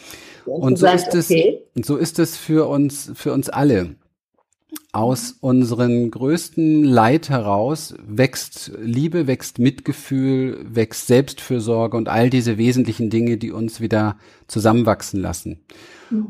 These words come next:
Speaker 2: und die uns tatsächlich weise und reif machen. Also das ist alles sehr, sehr wichtig. Und so ist es auch mit der Angst. Ich meine, ich bin da ein guter Ansprechpartner. Ich habe fast elf Jahre Panikstörungen, Angstzustände gehabt. Man wollte mich ins Krankenhaus sperren, diver-, diverse Male. Ich habe über ein halbes Jahr durchgehend jeden Tag Panikstörungen gehabt.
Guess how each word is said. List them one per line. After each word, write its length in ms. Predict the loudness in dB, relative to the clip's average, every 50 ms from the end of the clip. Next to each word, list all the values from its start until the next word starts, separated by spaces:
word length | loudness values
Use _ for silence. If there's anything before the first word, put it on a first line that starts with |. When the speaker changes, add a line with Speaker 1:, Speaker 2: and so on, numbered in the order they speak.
| -4 0
Speaker 2:
und 220 | 0 2 2 2
die 100 | 0 0
uns 160 | 0 -2 0
tatsächlich 480 | 2 2 2 2 2 -2 -4 -4 -2 0
weise 320 | 2 2 2 2 0 -2
und 140 | -4 -4 -2
reif 300 | -2 -2 -4 -4 -6 -8
machen. 280 | -8 -8 -8 -8 -8 -6
Also 220 | -6 -6 -4 -4
das 80 | -4 -6
ist 140 | -6 -2 0
alles 260 | 0 2 2 2 4
sehr, 140 | 4 4 4
sehr 160 | 4 2 0
wichtig. 340 | 0 -4 -4 -8 -8 -6 -4
Und 80 | -4
so 80 | -4 -4
ist 120 | -4 -4 -6
es 80 | -6
auch 100 | -4 -2
mit 160 | -2 0 0 0
der 100 | 0 0
Angst. 300 | 0 0 0 -2 -2 -6
Ich 120 | -4 -2
meine, 120 | 0 -2
ich 80 | -2 0
bin 140 | 2 2 4
da 80 | 4
ein 100 | 4 2
guter 240 | 0 -2 -2 0 0
Ansprechpartner. 800 | 0 0 -2 -4 -4 -6 -6 -6 -2 0 0 0 2 0 -2 -4
Ich 160 | -4 -4 -2
habe 180 | -2 -2 -2 -2
fast 260 | -2 -4 -2 -2 0
elf 280 | 2 2 2 2 2
Jahre 320 | 2 4 4 2 2 -2 -2
Panikstörungen, 840 | 0 2 2 4 2 2 0 -4 -8 -6 -6 -4 -2 -2 -2 -2 -2
Angstzustände 720 | -2 -4 -4 -4 -6 -6 -8 -8 -4 -2 0 2 2 2 2
gehabt. 420 | 0 0 0 -2 -4 -6 _ -6
Man 160 | -4 -2 0
wollte 220 | 2 2 2 2 0
mich 160 | 0 0 -2
ins 140 | -6 -6 0
Krankenhaus 480 | 2 2 2 2 0 -2 -2 -2 -4
sperren, 320 | -6 -4 -2 0 0 2 0
diver-, 340 | 0 0 0 0 0 0 0
diverse 500 | -2 -2 0 2 2 2 2 0 0 -2
Male. 360 | 0 0 0 0 0 0 -2
Ich 180 | -4 -4 -6
habe 180 | -8 -8 -6 -4
über 220 | -2 0 2 2
ein 160 | 2 4 2 4
halbes 340 | 4 2 2 0 -2 -2
Jahr 160 | 0 0 0 0
durchgehend 500 | 0 -4 -4 -4 -2 0 0 0 0 0
jeden 240 | 0 0 0 -2
Tag 280 | -4 -2 -4 -4 -4 -6
Panikstörungen 720 | -6 -4 -4 -4 -4 -6 -10 -10 -10 -8 -8 -8 -10 -10
gehabt. 320 | -10 -10 -12 -12 -14 -18